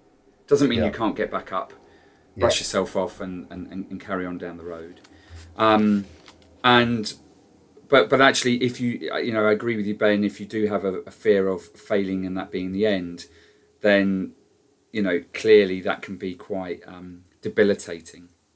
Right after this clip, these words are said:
Speaker 1: Um, so I think actually in your summary, Ben, I think it's somewhere in the middle. But actually where I'm sort of left pondering is, it's, it's actually, it's not just about you, 'cause clearly we can't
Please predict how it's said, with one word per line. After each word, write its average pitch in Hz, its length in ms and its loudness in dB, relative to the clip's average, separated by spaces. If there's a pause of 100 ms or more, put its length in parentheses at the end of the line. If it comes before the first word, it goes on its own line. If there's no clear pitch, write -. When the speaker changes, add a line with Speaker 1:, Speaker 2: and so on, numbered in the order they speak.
(640)
Speaker 1:
Um, 98 340 2
so - 180 2
I 120 40 6
think 123 260 0
actually 117 380 0
in 107 100 0
your 110 300 4
summary, 98 380 -4
Ben, 92 200 -8
I 92 40 -8
think 92 240 -14
it's - 120 -8
somewhere 92 300 -8
in 90 80 -12
the 90 60 -14
middle. 87 340 -12 (1000)
But 135 100 2
actually 139 320 2
where 139 260 10
I'm 135 220 6
sort 127 240 -2
of 120 60 -2
left 120 200 0
pondering 104 440 0
is, 101 280 -6
it's, 110 160 -14
it's 110 140 -12
actually, 110 500 -8
it's - 180 -14
not 127 200 -6
just - 340 -4
about 101 360 -6
you, 92 460 -2
'cause - 180 -14
clearly 113 640 -2
we 98 160 -8
can't 113 640 -6